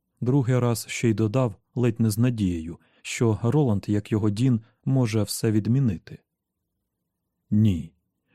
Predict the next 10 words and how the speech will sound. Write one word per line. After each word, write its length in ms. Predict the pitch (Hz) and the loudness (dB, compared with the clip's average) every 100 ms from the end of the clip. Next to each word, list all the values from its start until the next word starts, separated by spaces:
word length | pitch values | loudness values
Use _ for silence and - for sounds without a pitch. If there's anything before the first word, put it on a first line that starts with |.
| - | -2
якщо 400 | 101 95 - 110 | -2 0 -2 -2
ти 140 | 98 | -2
вважаєш, 600 | 95 101 98 107 101 92 | -2 0 0 2 2 0
що 220 | - - | -4 -2
нам 280 | 101 95 90 | 0 0 -2
варто 480 | - 104 107 101 101 | -2 0 0 -2 -8
поїхати 600 | - 98 101 - 90 90 | -6 -2 -2 -4 -6 -6
побачитися 720 | - 98 104 101 - - - | -4 -4 -2 -2 -4 -6 -8
з 120 | 95 - | -8 -6
цим 320 | - 98 | -2 0